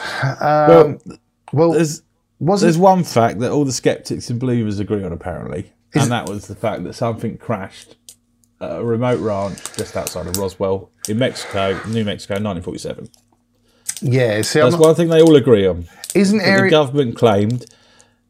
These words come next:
Speaker 1: Isn't
Speaker 2: the
Speaker 1: Area
Speaker 2: government of, sorry, you go. <laughs>
Speaker 1: Isn't Area fifty-one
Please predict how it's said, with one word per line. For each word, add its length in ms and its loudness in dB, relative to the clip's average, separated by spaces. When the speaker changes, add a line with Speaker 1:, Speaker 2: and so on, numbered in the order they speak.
Speaker 1:
Isn't 320 2
Speaker 2:
the 60 -2
Speaker 1:
Area 160 4
Speaker 2:
government 280 -2
of, 180 -10
sorry, 440 2
you 80 2
go. 120 4
<laughs> 220 -6
Speaker 1:
Isn't 260 4
Area 360 2
fifty-one 960 -2